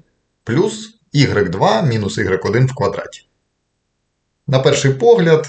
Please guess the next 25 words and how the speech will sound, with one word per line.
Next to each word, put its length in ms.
ця 140
формула 420
може 320
здаватись 520
складною, 560
але 160
насправді 480
запам'ятати 640
її 180
дуже 220
просто. 460
Допоможе 480
у 120
цьому 460
теорема 500
Піфагора. 520
На 100
рисунку 840
у 60
нас 220
прямокутний 640
трикутник, 680
причому 600
А 160
Б 500